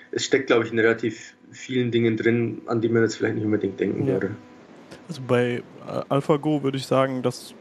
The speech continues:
Speaker 3: war halt vor allem eine Marketingaktion
Speaker 2: Mhm.
Speaker 3: für, für DeepMind, für diese Google-Firma, äh, weil das natürlich, äh, medial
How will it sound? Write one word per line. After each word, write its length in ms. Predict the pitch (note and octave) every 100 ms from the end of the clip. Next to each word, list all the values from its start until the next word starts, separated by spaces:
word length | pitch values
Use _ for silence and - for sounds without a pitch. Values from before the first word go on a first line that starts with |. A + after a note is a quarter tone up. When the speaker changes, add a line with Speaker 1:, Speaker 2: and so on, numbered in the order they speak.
| -
Speaker 3:
war 140 | D3 B2
halt 160 | C3
vor 180 | - -
allem 160 | C3+ C#3
eine 100 | B2
Marketingaktion 1200 | A2+ D#3 - G3 F#3+ E3+ - - E3 F3 C3+ C#3
Speaker 2:
Mhm. 60 |
Speaker 3:
für, 500 | D3 - D3 C#3 C3+
für 120 | -
DeepMind, 560 | B2+ D#3 G3 F#3+ G#3 G#3+
für 80 | D3+
diese 180 | C#3 C#3
Google-Firma, 720 | E3 G#3 - G#3 G#3 G3 G3+ - - - - -
äh, 60 | D#3+ D3+ D3 C#3+
weil 260 | C#3 C#3+
das 280 | C#3+ C#3 -
natürlich, 680 | C#3 - C#3 C#3 - - -
äh, 380 | C#3 C3 C3 - - -
medial 880 | C3+ C#3 C3 C3 C3 D3 D#3 D3+